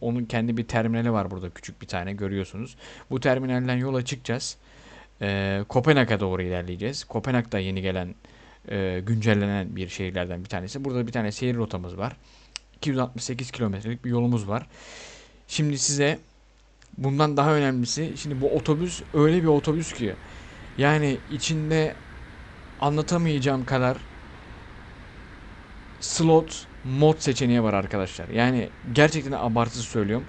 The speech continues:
Otobüsü baştan aşağıya tasarlamak, e, baştan aşağıya modifiye etmek yaklaşık bir, bir saat, bir, hatta bir saat on beş dakika mı falan aldı. O kadar detaylı bir mod.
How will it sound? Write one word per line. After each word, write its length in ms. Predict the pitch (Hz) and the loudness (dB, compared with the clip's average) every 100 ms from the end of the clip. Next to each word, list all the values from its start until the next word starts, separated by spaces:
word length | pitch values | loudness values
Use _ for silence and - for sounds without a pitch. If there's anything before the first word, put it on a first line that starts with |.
| - | -4
Otobüsü 640 | 120 143 135 - 143 170 - - - - - 123 | 0 0 0 -4 -4 -4 -6 -16 -18 -18 -12 0
baştan 420 | 131 139 - 143 | 2 2 0 0
aşağıya 400 | 127 113 113 104 | 0 0 0 2
tasarlamak, 600 | 113 123 120 117 123 156 - - - - - - - | 0 0 2 2 0 -4 -8 -16 -18 -18 -18 -18 -10
e, 400 | 101 98 95 95 98 | -4 0 0 0 4
baştan 280 | 120 117 135 | 4 4 0
aşağıya 300 | 117 110 95 | 0 0 0
modifiye 440 | 107 110 - 143 | 0 0 0 0
etmek 300 | 123 131 156 - - - - - - - | 0 -4 -6 -6 -16 -16 -18 -18 -18 -4
yaklaşık 500 | 123 123 127 151 - | -2 0 -2 -6 -6
bir, 140 | 139 135 131 | -6 -4 0
bir 140 | 143 | 2
saat, 360 | 156 - 127 131 - - - - - | 2 2 2 0 -4 -16 -18 -18 -14
bir, 240 | 127 139 | -8 -2
hatta 520 | 135 131 - 131 127 | 0 0 2 2 2
bir 100 | 135 | 0
saat 300 | 131 143 127 | 0 0 0
on 220 | 139 135 | 0 0
beş 160 | 139 123 | 0 0
dakika 240 | 120 - | -2 -2
mı 80 | 123 | -4
falan 260 | 123 113 110 | 0 0 2
aldı. 180 | 98 - - | 0 -4 0
O 140 | 156 | 0
kadar 420 | 151 131 139 127 | 2 0 0 0
detaylı 400 | 120 113 113 107 | 0 0 0 0
bir 40 | 104 | 0
mod. 200 | 92 | -2